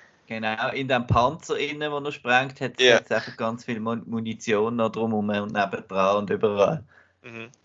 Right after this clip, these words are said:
Speaker 2: Und ich frage mich, ist das Plan gewesen, dass er die Bombe sollte machen und rühren?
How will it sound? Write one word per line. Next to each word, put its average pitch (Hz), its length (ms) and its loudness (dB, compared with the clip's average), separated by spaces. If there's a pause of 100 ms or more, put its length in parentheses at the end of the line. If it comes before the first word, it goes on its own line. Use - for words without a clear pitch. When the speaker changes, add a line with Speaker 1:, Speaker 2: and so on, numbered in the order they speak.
(380)
Speaker 2:
Und - 100 -12
ich 143 60 2
frage 139 280 6
mich, 139 180 -6
ist 131 120 -2
das 127 140 -6
Plan 120 320 4
gewesen, - 220 -8
dass 117 160 -2
er 120 160 4
die 127 80 -8
Bombe 120 320 -4
sollte - 180 -10
machen 123 220 -4
und 123 160 -8
rühren? 107 280 -4